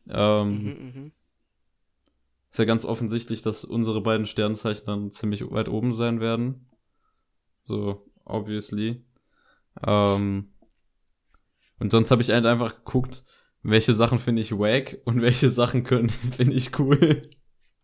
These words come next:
Speaker 1: Ähm, ja. Fangen wir an mit Platz zwölf.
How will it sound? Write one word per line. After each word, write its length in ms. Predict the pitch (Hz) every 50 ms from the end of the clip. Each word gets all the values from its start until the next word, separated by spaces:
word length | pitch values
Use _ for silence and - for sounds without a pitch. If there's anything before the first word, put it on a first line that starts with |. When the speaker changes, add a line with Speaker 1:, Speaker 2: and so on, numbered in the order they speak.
| _ - - - - 151 - - - - - _ _ _ _ _ _ _ _ _ _ _ _ _ _ _ _ _ _
Speaker 1:
Ähm, 580 | - - 110 107 107 107 107 107 101 101 101 101 - - - - - _ _ _ _ _ _ _ _ _ _ _ _ _ _ _
ja. 440 | - 98 113 139 156 131 104 90 - - _ _ _ _ _ _ _ _ _ _ _ _ _ _ _ _ _ _ _ _ _ _ _ _ _ _ _ _ _ _ _ _ _ _ _ -
Fangen 300 | - - 135 143 175 165
wir 140 | 151 120
an 180 | 101 135 139 143
mit 220 | 143 131 131 131 -
Platz 320 | - - 123 127 - -
zwölf. 580 | - - - 123 123 113 98 - - - -